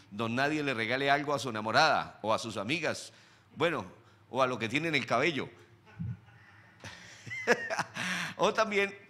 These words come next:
le lleven a domicilio, para que la lleve y la lleven a domicilio también en Pizzas Patty en Bucaramanga. Esos son los teléfonos para que usted pida el domicilio, seis treinta y dos, setenta y seis treinta y ocho y los demás que siguen allí.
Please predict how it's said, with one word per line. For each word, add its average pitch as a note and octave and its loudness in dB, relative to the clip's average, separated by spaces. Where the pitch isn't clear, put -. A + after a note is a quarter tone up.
le D3+ 2
lleven F3 2
a D#3+ 2
domicilio, C3+ 0
para A#2+ 2
que C3+ -4
la A#2+ 4
lleve D3 2
y D#3 0
la B2 0
lleven C#3 0
a C3 2
domicilio A#2+ -2
también B2+ 0
en A#2+ 0
Pizzas D#3 0
Patty D#3 2
en E3 4
Bucaramanga. D3+ 2
Esos C#3 -2
son E3 -2
los D#3+ -4
teléfonos C#3 -2
para A2+ -2
que G#2 -8
usted B2+ -8
pida D3 -2
el C#3+ -4
domicilio, A#2+ -2
seis D3 -2
treinta E3+ 2
y E3+ 4
dos, D#3+ 2
setenta B2 -2
y F2+ -2
seis B2 4
treinta C#3+ 4
y D3+ 4
ocho D3+ 2
y D3+ 0
los G#2+ 0
demás G#2+ 0
que A#2 -6
siguen A2 0
allí. F2 -2